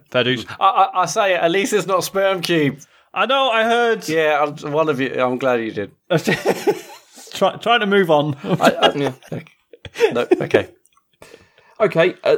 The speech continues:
Speaker 3: the last news story, I mean, this is, just shows how bad this week is. I mean, Fallout seventy-six has had a patch, and it's a big mess.
Speaker 1: Hooray!
Speaker 3: So, I mean, there was no Anthem news, but there was Fallout seventy-six.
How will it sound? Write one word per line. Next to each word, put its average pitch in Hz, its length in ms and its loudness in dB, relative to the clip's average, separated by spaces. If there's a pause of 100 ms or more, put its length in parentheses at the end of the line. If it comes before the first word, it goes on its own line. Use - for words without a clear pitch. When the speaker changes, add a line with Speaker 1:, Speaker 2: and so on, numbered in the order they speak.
Speaker 3:
the 160 140 0
last 214 340 -2
news 135 160 0
story, 139 340 0
I 160 40 0
mean, 190 120 0
this 226 160 -2
is, 170 80 -2
just - 200 -2
shows 151 280 0
how 131 160 0
bad 135 280 -2
this - 180 -8
week 120 220 -2
is. 101 240 0 (500)
I - 40 2
mean, 165 140 0
Fallout 170 400 0
seventy-six 151 680 0
has 117 80 -2
had 110 120 -2
a - 20 -4
patch, - 380 -4
and 135 100 -2
it's - 120 -4
a 123 40 -4
big 123 200 0
mess. - 360 -6 (320)
Speaker 1:
Hooray! 208 1080 0
Speaker 3:
So, 135 240 2
I - 40 4
mean, 147 120 2
there 151 60 2
was 151 100 2
no 170 160 2
Anthem 135 300 -2
news, 117 180 4
but 120 120 -2
there 110 100 4
was 127 180 2
Fallout 117 360 2
seventy-six. 104 580 -2